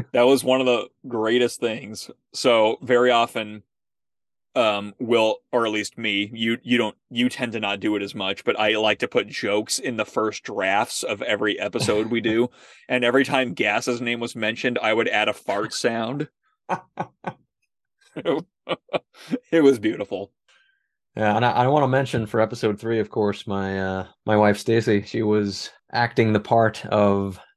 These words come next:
Speaker 2: Sacagawea as she meets Kamehameha, her brother. She shouts,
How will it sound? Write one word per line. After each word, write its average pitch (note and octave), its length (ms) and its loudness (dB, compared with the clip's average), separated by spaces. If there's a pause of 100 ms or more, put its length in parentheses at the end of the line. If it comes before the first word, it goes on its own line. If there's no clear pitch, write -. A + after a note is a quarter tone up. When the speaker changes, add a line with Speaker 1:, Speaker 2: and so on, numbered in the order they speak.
Speaker 2:
Sacagawea G#2 720 2
as F#2+ 80 -2
she G#2 180 -4
meets - 560 -6 (320)
Kamehameha, G2 460 2
her G2 120 -4
brother. F#2+ 400 -2 (260)
She A2 340 0
shouts, G#2+ 600 -2